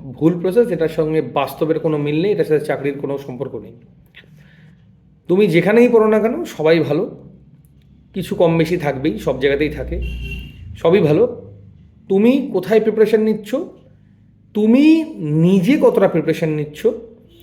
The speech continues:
এই জিনিসটা সবচেয়ে বেশি জরুরি। মানে, কোথায় তুমি প্রিপারেশন নিচ্ছ, তার থেকে তুমি কতটা কি প্রিপারেশন নিচ্ছ। সেলফ স্টাডি করলে অনেক ক্ষেত্রে একটু একটু প্রবলেম হয়, এটা নিয়ে কোনো ভুল নেই, কেননা নিজেকে রেডি করতে একটু সময় লাগে।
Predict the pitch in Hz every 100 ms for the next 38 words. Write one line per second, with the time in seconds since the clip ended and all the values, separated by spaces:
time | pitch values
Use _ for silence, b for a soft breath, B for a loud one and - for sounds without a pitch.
0 | b b b b b _ 190 214 285 262
1 | 180 214 226 262 - - 190 - - 226
2 | 170 165 214 143 131 120 117 135 147 156
3 | 160 - 226 226 208 214 208 220 208 208
4 | 226 226 220 247 180 185 175 180 160 135
5 | 143 127 113 - - _ _ _ b b
6 | b b b - 208 240 233 277 277 -
7 | 269 269 302 202 226 233 262 - 269 262
8 | 262 240 - - 208 180 220 165 143 202
9 | 170 160 160 165 175 131 147 151 208 180
10 | 165 160 147 180 214 170 156 165 185 -
11 | 185 185 170 147 156 143 139